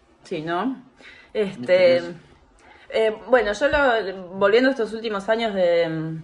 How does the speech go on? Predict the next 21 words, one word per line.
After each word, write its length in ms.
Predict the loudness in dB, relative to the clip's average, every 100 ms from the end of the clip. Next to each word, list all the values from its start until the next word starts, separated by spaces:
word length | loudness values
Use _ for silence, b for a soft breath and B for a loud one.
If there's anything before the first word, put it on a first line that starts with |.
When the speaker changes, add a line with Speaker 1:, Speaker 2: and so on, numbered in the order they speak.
| -6
Speaker 1:
de 180 | -2 0
Harvard, 440 | 2 4 2 0 -2
eh, 320 | 0 -2 -6 -20 b b b -16 -2
ba-, 220 | 0 2 2
básicamente, 420 | 2 0 -2 0
o 40 |
sea, 140 | 2 4
hay 100 | 4
alguna 280 | 2 0 0
teoría 460 | 0 0 2 2
que 100 | 0
me 140 | -2 -2
parece 240 | -2 -2
bastante 680 | -2 -2 -2 -2 0 0 -2 -8 -16 _ _ -8
plausible, 580 | -6 -6 -8 0 0 2
que 140 | -2
dice 340 | -2 -2 -4
que 160 | -2 0
lo 160 | 0 0
que 140 | 0
él 220 | 0 -6